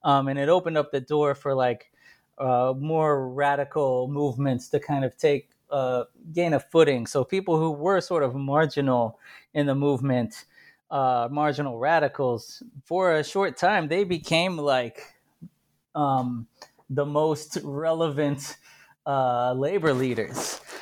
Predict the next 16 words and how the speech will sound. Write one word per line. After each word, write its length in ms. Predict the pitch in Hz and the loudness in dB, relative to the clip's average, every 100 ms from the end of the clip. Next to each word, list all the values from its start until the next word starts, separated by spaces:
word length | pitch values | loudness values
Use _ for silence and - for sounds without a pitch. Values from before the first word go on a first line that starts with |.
| - - | -10 0
Um, 240 | 139 131 | 2 2
you 80 | 139 | 0
know, 100 | 131 | 0
anarchists, 640 | 139 175 156 - 131 - | 2 2 0 0 -2 -2
socialists, 680 | 143 151 - 147 127 120 - | 0 0 0 0 0 -2 -6
people 420 | - 151 151 139 | -2 0 0 -2
who 380 | 139 147 139 131 | 0 2 2 2
the 140 | 127 | 0
w-, 320 | 123 127 160 143 | 0 -2 -4 -2
leaders 440 | 165 175 160 151 | 0 2 2 2
of 160 | 147 139 | 0 2
the, 300 | 131 131 131 | 2 2 0
you 100 | 139 | -2
know, 200 | 127 123 | -2 0
the, 340 | 123 120 123 - _ _ _ - | 2 0 -2 -8 _ _ _ -4
the 500 | 139 127 123 123 | 0 0 0 -4